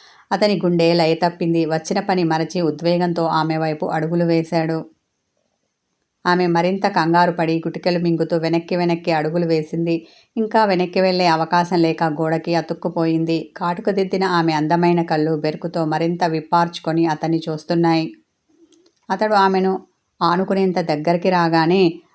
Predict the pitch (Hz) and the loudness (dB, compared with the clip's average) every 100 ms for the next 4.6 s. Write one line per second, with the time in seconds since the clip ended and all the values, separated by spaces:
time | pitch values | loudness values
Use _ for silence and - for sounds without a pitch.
0 | _ 185 190 185 175 160 185 180 175 170 | _ 0 2 2 0 0 0 0 -2 -2
1 | 170 165 180 180 170 170 170 160 151 175 | -2 0 0 0 2 4 4 2 0 2
2 | 165 156 151 - _ _ _ _ _ _ | 2 2 -2 -10 _ _ _ _ _ _
3 | _ _ _ 226 202 202 190 190 208 190 | _ _ _ -4 -2 0 0 0 0 0
4 | 185 185 180 185 196 | 0 2 2 2 2